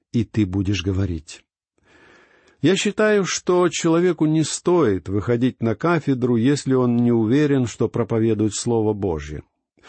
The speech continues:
Если у него есть сомнения, если он считает, что должен провозглашать свои собственные идеи и проповедовать социальное, либеральное Евангелие,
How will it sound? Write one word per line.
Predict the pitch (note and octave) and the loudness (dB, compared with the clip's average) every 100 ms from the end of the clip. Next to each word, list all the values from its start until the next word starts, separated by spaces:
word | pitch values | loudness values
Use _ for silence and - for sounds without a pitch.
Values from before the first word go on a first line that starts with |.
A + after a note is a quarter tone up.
| - - | -20 -8
Если | G#2 E3+ F#3+ E3+ | 0 0 0 0
у | D3 | 2
него | C#3 E3+ F3 | 2 2 2
есть | C3+ D3+ - | 2 0 -2
сомнения, | B2 G#2+ G#2 C3+ D#3 F#2 D#2+ - _ C3 | -2 0 2 2 2 -2 -4 -12 _ 0
если | F3+ - D#3+ | 0 2 0
он | F3+ D#3+ | 0 0
считает, | - C3+ E3 F3 D#3+ - | -4 -4 -2 0 0 -4
что | - C3+ B2+ B2 - - _ | -6 0 2 0 -2 -16 _
должен | G2 C#3+ D#3 B2+ C#3+ C#3 | -2 2 2 2 0 0
провозглашать | C3 C#3 C3+ A#2+ C3 C3+ - C#3 - | 0 2 2 2 0 0 0 -2 0
свои | C3 C3 | 0 0
собственные | - F3+ D#3 - B2 A2+ G#2+ G#2+ A#2 | 0 -4 -4 -8 -4 0 2 2 0
идеи | A2 G#2+ F2 E2 F#2 - _ - - | 0 0 0 -4 -8 -16 _ -20 -6
и | C#3 | -4
проповедовать | D#3 C#3+ D#3+ E3+ D#3 D#3 C#3+ | -2 -2 0 0 2 0 0
социальное, | - C#3+ - C3+ D3 D#3 D3+ C#3+ C3+ A#2 | -2 -4 0 2 2 2 0 0 0 2
либеральное | C3 C#3+ D3 C#3 D#3+ E3 E3 C#3 | 2 2 0 2 0 0 0 0
Евангелие, | B2+ C#3 C3 C3+ C3 B2 A#2+ A#2 A2+ | 2 2 2 2 2 0 0 0 0